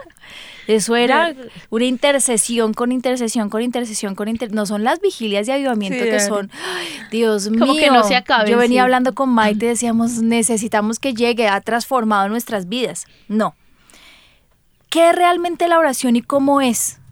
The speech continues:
Speaker 2: ¿Cómo es que tenemos que hacerlo? Porque yo entendí lo que era la oración alrededor de los dieciséis años, imagínense.
Speaker 1: Mm.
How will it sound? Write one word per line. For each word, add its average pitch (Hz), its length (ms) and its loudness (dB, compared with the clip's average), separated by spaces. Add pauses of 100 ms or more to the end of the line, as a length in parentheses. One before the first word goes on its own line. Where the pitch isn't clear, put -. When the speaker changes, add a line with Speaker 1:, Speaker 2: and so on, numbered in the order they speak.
(160)
Speaker 2:
¿Cómo 285 220 0
es 285 80 -2
que 302 100 -6
tenemos 269 420 -2
que 269 80 -4
hacerlo? 220 480 -2 (600)
Porque 269 440 0 (180)
yo 269 340 2 (260)
entendí 269 640 0
lo 269 160 0
que 302 100 -2
era 294 140 2
la 302 100 4
oración 247 440 0
alrededor 233 480 0
de 214 100 0
los 240 140 -2
dieciséis 233 680 -2
años, 269 440 2
imagínense. 220 720 0
Speaker 1:
Mm. 190 200 -12